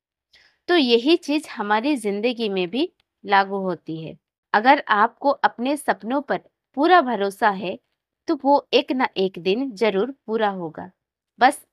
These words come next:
अपने सपनों पर भरोसा रखना और ईमानदारी से मेहनत करते रहना। देखना, एक ना एक दिन आपके सपने जरूर पूरे होंगे। विश्वास एक ऐसी चीज है जो किसी भी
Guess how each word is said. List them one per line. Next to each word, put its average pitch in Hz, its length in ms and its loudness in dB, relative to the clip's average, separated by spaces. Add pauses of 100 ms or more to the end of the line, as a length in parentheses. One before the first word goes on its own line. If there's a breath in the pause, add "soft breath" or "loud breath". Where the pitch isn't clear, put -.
अपने 190 420 -2
सपनों 240 460 -2
पर 240 380 -6
भरोसा 190 460 0
रखना 240 440 -4 (720)
और 262 140 4 (120)
ईमानदारी 262 720 4
से 233 220 -2
मेहनत 196 480 -4 (140)
करते 226 300 0
रहना। 165 380 -8 (320)
देखना, 208 500 0 (180)
एक 285 240 2
ना 269 180 -2 (120)
एक 220 220 0
दिन 185 280 -4 (180)
आपके 208 380 0
सपने 196 500 -6 (300)
जरूर 247 320 0
पूरे 175 320 -6
होंगे। 175 440 -14 (840)
विश्वास 285 600 2
एक - 200 -6 (160)
ऐसी 339 320 4
चीज 214 400 -4
है 190 380 -6
जो 294 300 -4 (120)
किसी 339 320 4
भी 269 220 -4